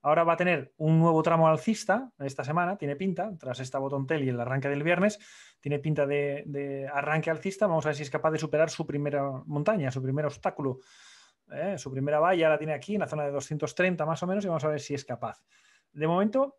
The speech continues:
fijaros aquí en semanal. ¿Veis las mechas por abajo? ¿Las veis? ¿Eso qué significa? Intentos bajistas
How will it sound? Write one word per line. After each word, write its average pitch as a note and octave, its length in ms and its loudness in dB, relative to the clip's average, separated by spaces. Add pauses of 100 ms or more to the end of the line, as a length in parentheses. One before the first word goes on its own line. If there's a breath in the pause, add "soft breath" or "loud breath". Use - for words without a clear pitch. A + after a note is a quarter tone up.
(100)
fijaros G#3 360 0
aquí G3+ 180 -2
en F#3 80 0
semanal. C#3 460 -2 (260)
¿Veis E3+ 220 -4
las E3+ 120 0
mechas G#3 280 0
por F3+ 160 0
abajo? G#3 340 0 (1600)
¿Las D3+ 120 -8
veis? G3 320 -6 (520 soft breath)
¿Eso C#3+ 180 -4
qué B3+ 60 0
significa? C3+ 560 -2 (320)
Intentos F3 580 2
bajistas - 680 0